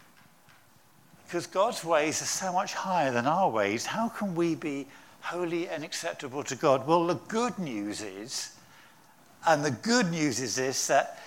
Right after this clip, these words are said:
he makes us who we are, holy and acceptable to God, and that's who we are, that's how we are, that's how we live.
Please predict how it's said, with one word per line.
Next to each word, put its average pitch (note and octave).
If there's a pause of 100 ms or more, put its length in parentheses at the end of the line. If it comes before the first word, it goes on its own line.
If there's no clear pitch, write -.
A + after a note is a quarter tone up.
(400)
he F#3
makes G#3
us - (460)
who D3
we A#2+
are, G#2 (180)
holy A2
and -
acceptable G2+
to -
God, G#2 (160)
and F3
that's G3+
who G#3+
we A3
are, A3+
that's G3+
how G3+
we G#3+
are, B3+
that's E3
how F#3
we G3+
live. B3+